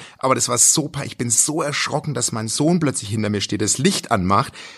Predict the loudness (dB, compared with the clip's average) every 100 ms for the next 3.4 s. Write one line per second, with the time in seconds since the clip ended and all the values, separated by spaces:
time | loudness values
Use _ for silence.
0 | -6 -2 0 0 0 2 2 0 2 4
1 | 4 2 0 2 0 -4 0 0 2 2
2 | 0 2 0 0 -4 -16 -20 -2 2 2
3 | 2 2 2 -6